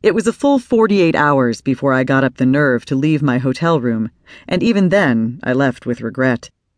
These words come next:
I imagine that I was driven out by hunger,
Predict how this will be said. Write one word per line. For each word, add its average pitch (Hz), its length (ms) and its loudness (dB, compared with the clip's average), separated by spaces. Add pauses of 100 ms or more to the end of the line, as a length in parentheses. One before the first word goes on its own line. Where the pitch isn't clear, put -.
(440)
I 208 120 0
imagine 233 400 4
that 202 100 2
I 185 80 2
was 170 180 0
driven 170 320 -2
out 151 200 0
by 143 100 0
hunger, 135 580 -2